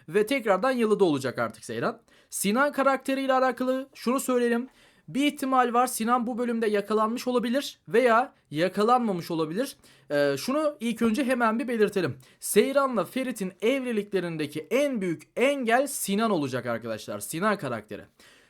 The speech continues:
Ee, seksen üçüncü bölümde tabii ki bir evlilik olmayacak ama ilerleyen bölümlerde bunu çok rahatlıkla görebileceksiniz ki Seyran ve Ferit'in evlenmesindeki en büyük engel,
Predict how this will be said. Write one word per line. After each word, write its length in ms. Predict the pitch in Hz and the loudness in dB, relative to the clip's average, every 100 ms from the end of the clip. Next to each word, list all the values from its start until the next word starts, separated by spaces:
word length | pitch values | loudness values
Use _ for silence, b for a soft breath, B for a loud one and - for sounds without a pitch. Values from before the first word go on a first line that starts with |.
| b | b
Ee, 260 | 135 131 131 | 0 2 2
seksen 340 | 131 220 269 | 0 0 -2
üçüncü 260 | 254 277 277 | -6 -6 -4
bölümde 200 | 262 269 | -4 -4
tabii 180 | 269 262 | -4 -4
ki 120 | 226 | -4
bir 60 | |
evlilik 280 | 262 262 262 | -4 -4 -2
olmayacak 360 | 262 214 139 214 | 0 0 -2 -4
ama 120 | 220 | -4
ilerleyen 540 | 190 208 214 247 262 | 0 2 2 0 -2
bölümlerde 460 | 247 226 208 208 214 | -4 -2 0 0 -2
bunu 160 | 226 226 | -4 -2
çok 260 | 320 - | -4 0
rahatlıkla 440 | 208 190 185 180 175 | 2 0 -2 -6 -2
görebileceksiniz 800 | 170 170 160 151 202 220 226 | -2 -2 -4 -2 -4 -4 -6
ki 220 | - 208 208 B B | -4 -4 -6 B B
Seyran 560 | - 202 254 269 262 233 | -4 2 4 2 0 -2
ve 80 | 226 | -6
Ferit'in 680 | - 220 220 226 214 208 208 | -4 -4 -4 -6 -6 -4 -2
evlenmesindeki 960 | 180 214 240 240 226 214 202 180 180 | 2 2 2 0 -4 -2 -2 -4 -6
en 420 | 190 226 285 277 208 | -2 2 2 0 -2
büyük 300 | 190 165 - | -4 -4 -2
engel, 500 | 233 262 214 214 | 0 2 4 2